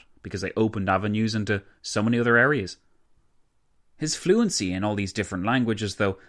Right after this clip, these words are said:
meant that Bismarck's memoirs and correspondence can sometimes be a confusing mass of different languages and scripts. He liked to write his private thoughts in Russian, for example, and sometimes in correspondence when trying to make a point,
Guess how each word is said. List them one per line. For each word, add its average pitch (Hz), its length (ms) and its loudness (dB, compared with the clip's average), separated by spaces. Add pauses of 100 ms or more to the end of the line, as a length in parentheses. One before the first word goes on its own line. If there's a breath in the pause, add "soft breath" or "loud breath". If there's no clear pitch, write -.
meant 139 300 0
that 143 160 0
Bismarck's 156 480 0
memoirs 131 680 2
and 98 160 -2
correspondence 117 880 0
can 120 160 -2
sometimes 135 460 0
be 127 200 2
a 127 40 0
confusing 135 720 -2
mass 113 460 2
of 107 160 0 (260 loud breath)
different 104 340 2
languages 120 600 4
and 98 180 0
scripts. - 560 -2 (1080)
He 98 240 4
liked 101 440 6
to 110 120 0
write 92 260 0
his 92 120 -2
private 95 460 0
thoughts 110 260 0
in 131 140 0
Russian, 113 440 0
for 98 200 -2
example, 90 520 -6
and - 140 -8
sometimes 143 560 2
in 104 160 -2
correspondence 107 840 0
when 95 160 -2
trying 98 240 -2
to 92 80 -6
make 92 180 -2
a 90 60 -6
point, 131 340 -2